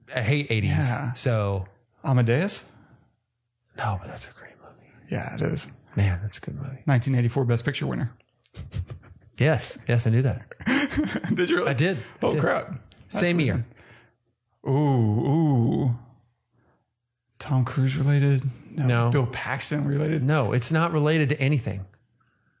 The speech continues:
Speaker 2: Damn you.
Speaker 1: Anything having to do with, with this movie, with, uh, Edge of Tomorrow. Nothing.
Speaker 2: Really?
Speaker 1: No.
Speaker 2: Yeah, I got nothing. The Burbs.
Speaker 1: No, but that's a good
Speaker 2: <laughs>
Speaker 1: one,
Speaker 2: That is a
Speaker 1: too.
Speaker 2: good one.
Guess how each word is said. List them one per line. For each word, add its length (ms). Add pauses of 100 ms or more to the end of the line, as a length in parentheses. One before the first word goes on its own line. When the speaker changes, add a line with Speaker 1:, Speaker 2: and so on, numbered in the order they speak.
(400)
Speaker 2:
Damn 320
you. 300
Speaker 1:
Anything 400
having 280
to 100
do 160
with, 280
with 480 (160)
this 480
movie, 380 (120)
with, 280
uh, 240 (220)
Edge 140
of 40
Tomorrow. 340 (160)
Nothing. 220
Speaker 2:
Really? 240 (880)
Speaker 1:
No. 120 (1120)
Speaker 2:
Yeah, 140
I 60
got 120
nothing. 340 (840)
The 100
Burbs. 500 (920)
Speaker 1:
No, 160
but 60
that's 180
a 40
good 160
Speaker 2:
<laughs> 0
Speaker 1:
one, 80
Speaker 2:
That 100
is 100
a 20
Speaker 1:
too. 60
Speaker 2:
good 140
one. 300